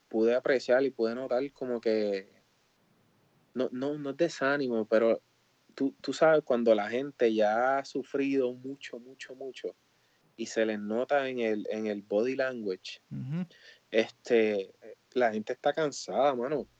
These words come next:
Speaker 1: pero, pero, en estas situaciones, de verdad te puedo decir, tú puedes,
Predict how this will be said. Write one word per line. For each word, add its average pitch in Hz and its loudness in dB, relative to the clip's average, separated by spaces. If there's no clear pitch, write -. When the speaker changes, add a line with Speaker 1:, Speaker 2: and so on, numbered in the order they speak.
Speaker 1:
pero, 123 2
pero, 113 -2
en 117 -4
estas 143 -4
situaciones, 156 -2
de 113 -2
verdad 110 0
te 131 -4
puedo 143 0
decir, 151 -6
tú 120 -10
puedes, 123 0